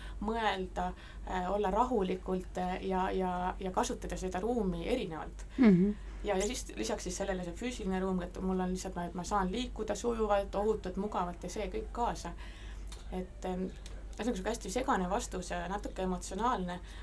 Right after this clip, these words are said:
Speaker 1: aga ma arvan, et see avalik ruum ei, ei saa toimida ilma inimeseta ja,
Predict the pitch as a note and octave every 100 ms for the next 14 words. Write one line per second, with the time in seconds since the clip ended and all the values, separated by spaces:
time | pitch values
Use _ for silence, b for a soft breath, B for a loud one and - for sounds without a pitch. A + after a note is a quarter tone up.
0 | B F#3 F#3 G3 F#3 F#3 G3 C#4 G3+ F3
1 | F3+ - - F3 F3+ F3+ - G3+ A3+ G3+
2 | F3 G3+ A3 F#3+ F3 F3 - F#3 F#3 G3+
3 | G3 G#3+ G3 E3+ E3 E3 E3 E3+ F#3 F#3+
4 | F#3 F3+ F3 A#3+ A#3 E3+ E3+ E3 - -
5 | E3+ F3 F3 E3+ F3